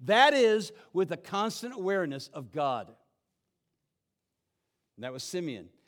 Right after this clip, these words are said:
And he was waiting. So he was a man of great expectation.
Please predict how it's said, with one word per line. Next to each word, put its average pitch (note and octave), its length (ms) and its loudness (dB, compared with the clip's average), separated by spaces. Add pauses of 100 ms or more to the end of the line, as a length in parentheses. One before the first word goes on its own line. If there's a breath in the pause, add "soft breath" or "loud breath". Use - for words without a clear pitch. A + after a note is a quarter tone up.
(160)
And B3 180 0
he B3+ 80 2
was B3+ 240 -6
waiting. F#3+ 560 0 (1600)
So F#3 160 -6
he G3 100 -2
was A#3 180 -4
a A#3+ 60 0
man A#3 420 0
of E3 180 -10
great G3 520 2
expectation. E3 840 -6